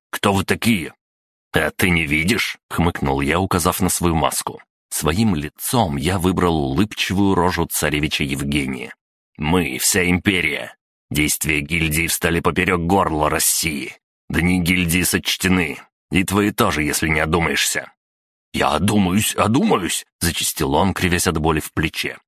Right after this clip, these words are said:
Полностью его покров я еще не продавил, но все же хорошенько вцепился пальцами в ключицу мерзавца. «Скажи нам, кто стоит во главе гильдии, и, может быть, уйдешь целым». «Глава, во главе глава, но кто это, я не знаю.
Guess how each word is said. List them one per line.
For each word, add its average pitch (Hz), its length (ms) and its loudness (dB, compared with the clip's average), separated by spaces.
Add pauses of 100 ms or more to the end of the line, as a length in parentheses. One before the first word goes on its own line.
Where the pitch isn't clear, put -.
(360)
Полностью 76 540 0
его 76 180 2
покров 76 400 -2
я 78 100 -2
еще 76 220 -2
не 76 120 -2
продавил, 71 640 -2
но 71 260 0
все - 220 0
же 76 100 0
хорошенько 80 600 0
вцепился 80 540 -4
пальцами 80 480 0
в - 100 -4
ключицу 82 480 -2
мерзавца. 76 720 -2 (440)
«Скажи 73 420 -2
нам, 78 200 0
кто 78 200 0
стоит 76 320 -2
во 78 140 2
главе 76 320 0
гильдии, 73 600 -2 (120)
и, 78 100 0
может 90 300 2
быть, 78 200 -2
уйдешь 78 340 0
целым». 69 520 0 (600)
«Глава, 98 540 2
во 101 220 2
главе 110 360 2
глава, 101 540 2
но 110 220 2
кто 131 220 2
это, 101 160 0
я 104 120 2
не 110 120 0
знаю. 131 420 0